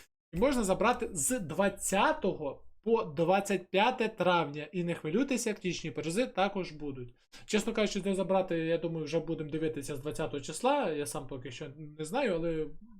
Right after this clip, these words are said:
якщо що, як буде якась інфа, обов'язково напишу. Так, тепер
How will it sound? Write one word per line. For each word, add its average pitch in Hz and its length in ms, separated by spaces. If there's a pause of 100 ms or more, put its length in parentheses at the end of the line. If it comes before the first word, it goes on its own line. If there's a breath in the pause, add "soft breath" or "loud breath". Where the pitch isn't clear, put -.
(140)
якщо 190 220
що, 233 480
як 170 160
буде 175 180
якась 170 280
інфа, 220 380
обов'язково 165 580
напишу. 123 460 (640 loud breath)
Так, 175 320 (200)
тепер 202 400